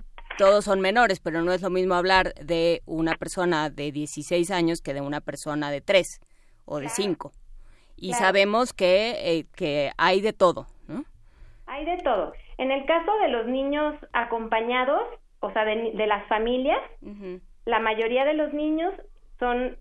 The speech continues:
Speaker 2: eh, menores de once años. O sea, las familias que están llegando con niños, llegan con niños menores de once años.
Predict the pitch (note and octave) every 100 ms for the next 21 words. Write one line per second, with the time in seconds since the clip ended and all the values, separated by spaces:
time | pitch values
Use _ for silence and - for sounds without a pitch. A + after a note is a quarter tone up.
0 | - - - A3+ A3+ A#3 B3 A#3 A3 G#3+
1 | G#3+ A#3+ A3 F#3+ - - - - - -
2 | - - - - - - - - - -
3 | A3 G#3+ A#3 A#3+ C#4 D4+ D4 B3+ B3 A#3+
4 | A3+ A3+ A#3+ A3 A#3+ D4 F4 B4 - -
5 | G3 A3 G#3+ A3 G#3+ G#3 A3 A3+ A3 G3+
6 | G3 G3+ F#3+ F3+ F3+ G3 E3+ -